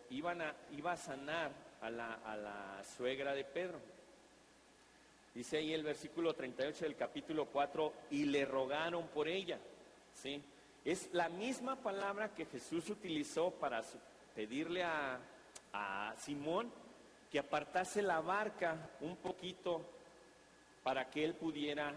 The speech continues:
enseñar a la multitud. Ahora imagínense, como banca, la arena, ¿verdad? Ahí la arena,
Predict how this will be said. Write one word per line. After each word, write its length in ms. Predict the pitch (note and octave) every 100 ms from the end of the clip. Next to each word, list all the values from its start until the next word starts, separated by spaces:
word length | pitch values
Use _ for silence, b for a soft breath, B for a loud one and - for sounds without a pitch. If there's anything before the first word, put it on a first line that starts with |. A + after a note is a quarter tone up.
| D3+
enseñar 640 | C3+ C3 - C3 B2 B2+ C3
a 40 |
la 140 | B2
multitud. 560 | A#2 A2+ - A2 C#3+ C3+ - - - - -
Ahora 180 | A#2 D3+
imagínense, 680 | G3 F3+ E3 F3+ E3 C3 F2 - - - - - - - - - - - - - - - - - - - - - - - - - -
como 320 | D#3 D#3+ E3
banca, 600 | F#3 B3+ C4 - C#4 C#4 - - - - - -
la 160 | A2+ A#2
arena, 420 | A#2+ D3+ D3 A2
¿verdad? 380 | G#2+ A#2 D3 F3 - - - - - - - - -
Ahí 200 | G2+ B2
la 140 | C#3+
arena, 340 | C#3+ C#3 B2+